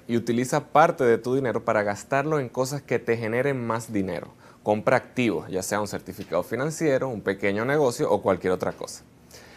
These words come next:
Número tres, usa tus activos para pagar tus pasivos. Si deseas comprar algo que no te va a generar ingresos,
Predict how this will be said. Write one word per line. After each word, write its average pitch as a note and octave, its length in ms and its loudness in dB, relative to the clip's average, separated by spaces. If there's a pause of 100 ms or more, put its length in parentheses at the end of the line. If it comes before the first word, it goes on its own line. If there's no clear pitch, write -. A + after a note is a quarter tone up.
(140)
Número D3+ 380 6
tres, - 400 -6 (320)
usa E3+ 320 2
tus D3 220 -2
activos E3 500 2
para A2 320 2
pagar G2 300 4
tus - 160 -8
pasivos. - 640 -4 (300)
Si C3+ 140 2
deseas D3 320 4
comprar F#3 420 2
algo A2 300 4
que G#2 120 -2
no B2+ 200 -2
te B2 160 0
va A#2+ 140 2
a C3+ 40 -4
generar G#2 400 -2
ingresos, A2+ 560 0